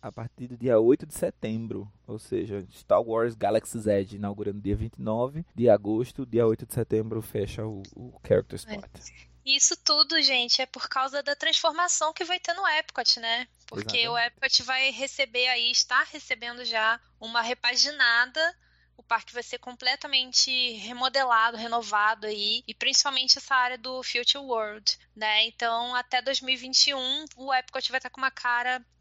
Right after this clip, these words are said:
Speaker 2: completame-, completamente nova. Infelizmente, a Spaceship Earth já foi anunciada há mais tempo, que também vai fechar pra uma reforma que vai durar um tempão.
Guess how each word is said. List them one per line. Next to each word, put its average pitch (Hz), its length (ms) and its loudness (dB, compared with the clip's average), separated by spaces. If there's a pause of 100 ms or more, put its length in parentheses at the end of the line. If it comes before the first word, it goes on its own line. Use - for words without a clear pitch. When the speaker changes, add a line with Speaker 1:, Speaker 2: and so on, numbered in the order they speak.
Speaker 2:
completame-, 254 640 -4
completamente 254 640 0
nova. 214 500 2 (300)
Infelizmente, 233 600 -2
a 226 40 -2
Spaceship - 640 2
Earth 277 260 0
já 247 120 0
foi 254 160 -6
anunciada 247 480 -4
há 226 40 -8
mais 226 180 0
tempo, 233 320 -2
que - 80 -18
também 226 420 0
vai 277 140 0
fechar 247 340 2
pra 240 120 -14
uma 233 120 -8
reforma 254 640 -2
que - 100 -12
vai 254 120 0
durar 262 260 2
um 294 80 -6
tempão. 294 720 -2